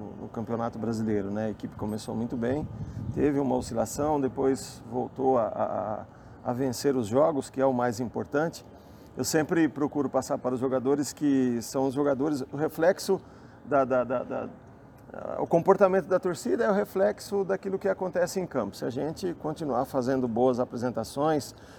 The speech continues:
jogar com essa vontade, com essa determinação que a gente vem jogando, o torcedor vai sempre estar do nosso lado. Caso a, aconteça alguma coisa ao contrário, o torcedor vai vaiar, vai, é, é, é, xingar um ou outro jogador, que também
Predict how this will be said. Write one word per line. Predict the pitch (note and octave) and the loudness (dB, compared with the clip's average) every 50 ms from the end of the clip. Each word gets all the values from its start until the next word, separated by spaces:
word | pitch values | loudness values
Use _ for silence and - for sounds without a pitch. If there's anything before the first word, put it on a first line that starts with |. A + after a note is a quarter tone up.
| - - - | -20 -18 -8
jogar | C3 B2+ D#3 D#3 B2+ C3 C#3+ E3 F3 | 0 4 4 6 8 8 8 8 8
com | - D3 C#3+ | 4 -2 -4
essa | D3 D#3 D3 - | -4 -4 -6 -6
vontade, | D3+ C3 C3+ C3+ A2+ - C#3 C3 D#3 D#3+ D3 C3+ C3+ | -6 -4 -4 -6 -4 -2 0 2 2 2 0 -2 -4
com | - C3 C3 | -4 -4 -4
essa | C#3 C3+ - | -4 -6 -6
determinação | D3 C3 C3 C3 C#3+ C3 C3 B2+ B2+ A#2+ - - B2+ B2 | -6 -6 -4 -4 -4 -4 -4 -4 -6 -6 -6 -6 -6 -6
que | A#2 - | -4 -4
a | A#2 | -4
gente | G#2+ A#2 A2+ - - | -4 -4 -6 -6 -4
vem | A#2+ B2 | -4 -4
jogando, | C3 A#2+ E3+ D#3+ C#3 C#3+ C3+ C#3+ E3+ F#3 | -2 0 0 2 2 2 2 2 0 -2
o | |
torcedor | F#3 - G3+ G3 - - - G#3 - | -4 -4 -4 -4 -2 0 0 0 0
vai | D4 D4+ G#3 | 2 0 -2
sempre | - - F#3+ G#3 F#3 G#3 G3+ G3 - - - - - - - - - - | 0 0 0 0 2 2 0 0 0 -6 -16 -20 -20 -20 -20 -20 -14 -8
estar | - F#3 - - F3+ F3+ | -8 -6 0 4 6 6
do | F3 D#3 F3 | 6 6 6
nosso | F3 F3 F3 - - | 6 6 6 6 6
lado. | F#3 D#3 C3 A#2 G#2+ F#2+ - G2+ | 6 6 6 6 6 4 -2 -6
Caso | - A#2+ B2 C#3 D#3 D#3+ C#3 D#3+ E3 C#3+ | 0 4 6 6 6 6 4 2 2 4
a, | C3 B2 A#2+ A2 F2+ - | 6 6 6 4 2 -2
aconteça | C3+ B2+ - C#3+ C3 G#2 C3 C3 C3 - | -4 -4 -4 -4 -2 -2 -2 -2 -2 -2
alguma | C#3 B2+ A#2 B2+ C3 B2+ | -4 -4 -2 -2 -2 -2
coisa | A#2 - C3 C3+ C#3 B2+ A2 B2 A#2+ A2 - - - - | -2 0 2 2 2 4 2 0 0 -2 -6 -12 -6 -4
ao | A#2+ B2+ | -4 -2
contrário, | A#2 - C3+ C#3 C3 - C#3+ C#3+ D#3 F#3+ F#3+ G3+ | 0 0 -2 -2 2 6 6 8 8 8 6 2
o | |
torcedor | G3 - G4 - - - A#3 D3+ E3 G#3 | 2 0 0 0 0 0 0 2 2 4
vai | F3 D#3 C3 C3+ E3+ F3 | 4 6 6 6 4 4
vaiar, | D3 C#3+ A#2+ A2+ A2 A2 A2 D#3 F3 D#3+ | 4 4 4 4 4 4 4 4 4 4
vai, | A#2+ A#2+ B2 C3+ C#3+ C#3+ A2+ - - - - - - - - | 4 4 4 4 4 2 0 -4 -10 -20 -20 -20 -20 -16 -6
é, | - A#2+ | -4 -4
é, | B2+ - A#2+ B2 - B2+ B2 A#2+ A#2 | -2 -2 -4 -4 -4 -4 -4 -4 -6
é, | C3+ B2 | -6 -8
xingar | - - D3 C#3 B2 C3 D#3 D#3+ | -4 -2 0 6 8 10 10 10
um | D#3 D3+ D3 | 8 6 4
ou | C3+ C3 | 4 2
outro | C3+ B2 A#2+ | 2 2 0
jogador, | B2+ B2+ C3 B2 A#2+ A2 C#3 D#3+ F3+ | -4 -2 -2 -2 -2 -2 -4 -4 -6
que | - G3+ | -6 -6
também | - - F#3 D#3+ C#3 D3+ E3 F#3 E3+ | -2 0 0 2 2 2 0 0 -2